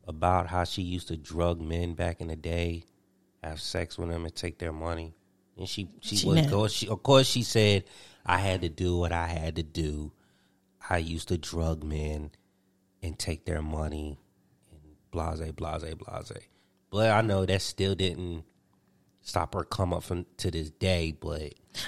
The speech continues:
Speaker 2: But that's her talking about her.
Speaker 1: Okay.
Speaker 2: Tasha K said she was a prostitute. Cardi B never said she was a prostitute.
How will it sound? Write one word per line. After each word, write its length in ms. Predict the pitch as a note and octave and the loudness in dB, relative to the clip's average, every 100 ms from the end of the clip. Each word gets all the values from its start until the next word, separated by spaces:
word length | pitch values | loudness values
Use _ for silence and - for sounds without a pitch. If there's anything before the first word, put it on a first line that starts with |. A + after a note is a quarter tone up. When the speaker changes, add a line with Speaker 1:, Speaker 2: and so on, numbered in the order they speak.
| - | 2
Speaker 2:
But 140 | F#3+ F#3 | 4 6
that's 240 | F#3 - | 4 4
her 420 | - - A#3+ B3+ | 0 8 10 10
talking 460 | B3+ - F#3 F#3+ F3 | 6 2 2 2 -2
about 320 | E3 D#3+ D#3 | 2 2 2
her. 580 | - - - F3 B2+ - - - _ _ _ _ - | -2 4 10 10 10 0 -14 -20 _ _ _ _ -20
Speaker 1:
Okay. 220 | - - - - - - | -16 -16 -18 -20 -20 -4
Speaker 2:
Tasha 300 | - A3 G#3 | 6 8 8
K 200 | - B3 | 6 4
said 160 | A#3+ G3 | 6 2
she 100 | G3+ | 2
was 80 | F3 | 0
a 60 | |
prostitute. 840 | D3 - - G#3+ G#3+ D#3+ - - - - _ _ _ _ _ _ _ _ _ _ - | -2 -6 0 4 4 4 4 0 -2 -12 _ _ _ _ _ _ _ _ _ _ 0
Cardi 240 | F3+ E3 | 4 6
B 140 | E3 G3+ | 8 8
never 160 | G3 | 10
said 180 | F3+ D#3+ | 8 4
she 80 | D3+ | 2
was 80 | C#3 | 0
a 40 | |
prostitute. 460 | B2 C3 D3+ C#3+ | 0 -4 -4 -4